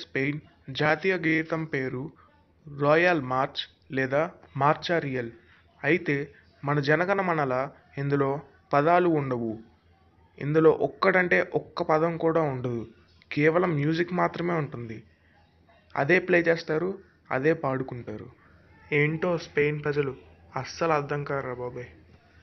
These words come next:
ఫ్యాక్ట్ నెంబర్ ఫైవ్, ఏవియేషన్ ఇంగ్లీష్. పైలట్ అవ్వాలంటే ఒక కోర్సు పూర్తి చేసి ఉండాలి. అయితే ఆ కోర్సులో ముఖ్యమైన సబ్జెక్టే ఈ ఏవియేషన్ ఇంగ్లీష్.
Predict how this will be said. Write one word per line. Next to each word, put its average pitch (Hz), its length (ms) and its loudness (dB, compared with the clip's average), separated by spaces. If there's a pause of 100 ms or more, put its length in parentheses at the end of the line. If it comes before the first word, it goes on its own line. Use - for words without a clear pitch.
(1120)
ఫ్యాక్ట్ 165 360 -4
నెంబర్ 147 360 -4
ఫైవ్, 123 260 -10 (960)
ఏవియేషన్ 160 560 -4
ఇంగ్లీష్. 127 340 -10 (1300)
పైలట్ 180 440 -2
అవ్వాలంటే 147 560 -6 (680)
ఒక 147 220 -10
కోర్సు 180 300 -2 (120)
పూర్తి 170 300 -8
చేసి 175 280 -6
ఉండాలి. 123 340 -10 (920)
అయితే 147 260 -4 (340)
ఆ 135 80 -4 (120)
కోర్సులో 180 400 -2 (100)
ముఖ్యమైన 175 560 -4 (460)
సబ్జెక్టే 131 540 -6 (380)
ఈ 147 80 -2 (120)
ఏవియేషన్ 143 520 -4
ఇంగ్లీష్. 117 300 -14